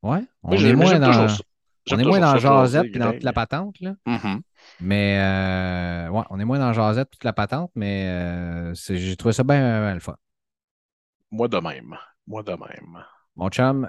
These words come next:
Speaker 1: euh, je veux pas que ça dure trop longtemps. Je veux surtout pas faire, euh, en fait, j'aimerais ça que ça dure pas mal plus longtemps. Puis à un moment donné, on va bien finir par faire deux épisodes par semaine. Mais là, on est à un et j'ai aimé ta face quand, euh, j'ai dit ça. Euh, mais il y a, euh, Pat Brisson qui attend sur l'autre ligne.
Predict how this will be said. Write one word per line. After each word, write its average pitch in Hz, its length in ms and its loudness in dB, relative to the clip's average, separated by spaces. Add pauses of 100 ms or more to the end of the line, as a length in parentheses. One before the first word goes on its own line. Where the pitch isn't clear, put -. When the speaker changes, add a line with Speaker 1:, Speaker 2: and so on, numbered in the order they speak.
Speaker 1:
euh, 104 200 -4
je 92 80 -10
veux 101 80 -2
pas 139 180 0
que 104 300 0
ça 104 160 -4
dure 110 180 -2
trop 131 180 -2
longtemps. 120 300 -4
Je 113 60 -6
veux 104 80 -6
surtout - 320 -8
pas 135 160 -2
faire, 127 500 -2 (140)
euh, 80 40 -20 (300)
en 98 80 -6
fait, 131 160 0
j'aimerais 113 320 2
ça - 160 -6
que - 60 -10
ça 95 120 -2
dure 104 200 0
pas 107 100 -2
mal 107 160 0
plus 120 120 -2
longtemps. 107 360 -4
Puis - 80 -6
à - 20 -2
un - 40 -2
moment 117 140 -2
donné, 127 180 -2
on 107 80 -4
va 95 120 -4
bien 113 140 -2
finir 104 260 -8
par - 140 -10
faire 101 180 -2
deux 98 220 -2
épisodes 101 340 -4
par - 140 -4
semaine. 110 400 -8
Mais 104 180 -2
là, 139 280 2
on 110 160 -4
est 127 240 -2
à 110 140 -4
un 139 200 -2 (360)
et 135 400 0
j'ai 104 180 -2
aimé 120 160 0
ta 107 160 0
face 120 280 -2
quand, 98 340 -8
euh, 101 260 -4
j'ai 98 160 -6
dit 90 100 -16
ça. 120 220 -4 (540)
Euh, 101 260 2 (100)
mais 107 200 -2
il - 20 -2
y 110 80 0
a, 113 200 0 (100)
euh, 101 200 -8
Pat 151 160 -4
Brisson 127 380 -4
qui 117 100 -6
attend 120 220 -4
sur 113 140 -8
l'autre 95 200 -6
ligne. 113 280 -10